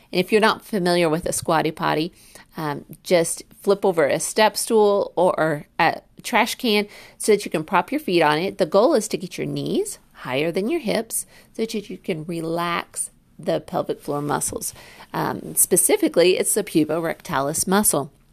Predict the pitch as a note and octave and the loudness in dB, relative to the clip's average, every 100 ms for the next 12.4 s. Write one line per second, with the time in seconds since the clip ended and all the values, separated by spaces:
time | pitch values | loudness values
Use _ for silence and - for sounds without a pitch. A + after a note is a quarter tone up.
0 | _ _ _ _ _ _ A3 - C4+ B3 | _ _ _ _ _ _ -6 2 2 4
1 | F#3+ F3+ F3 F#3 D3+ - F#3 F3+ D3+ - | 2 2 0 0 0 2 2 2 -2 -2
2 | D3+ E3 E3 F3 - - E3 - - - | -4 -6 -6 -8 -6 -4 -4 -6 -16 -20
3 | - - - - E3+ E3 D#3 - - - | -20 -20 -20 -8 -2 -2 -2 -6 -18 -2
4 | A3+ A3+ G3+ G#3+ G#3 B3 G#3 - G#3+ G3+ | 2 4 4 4 4 4 4 4 4 2
5 | G3+ G#3 G#3+ - G3 E3+ D#3+ E3+ - - | 4 4 2 0 4 6 6 2 -2 -14
6 | - - F#3 D#3+ D3+ E3+ E3 E3 F3 D#3+ | -16 -2 0 2 2 2 2 2 2 4
7 | F3+ D#3+ D#3 B2+ - - D#3 D#3+ D#3+ C#3+ | 4 4 4 2 0 0 2 2 2 2
8 | C#3 C#3+ - - - C4 A3 G3 - - | 2 2 0 -2 2 4 6 6 2 -8
9 | - - - F#3 D#3 - G3 F#3 E3+ - | -20 -8 0 4 4 4 4 6 6 6
10 | - - - A3 F#3+ F#3+ - - - - | 2 0 2 4 6 4 2 -8 -16 -20
11 | - - E3+ D#3 - D3+ D#3+ D3+ D#3+ - | -14 -4 -2 0 0 0 0 2 0 0
12 | F#3 D#3+ E3+ A#3 | 2 4 2 0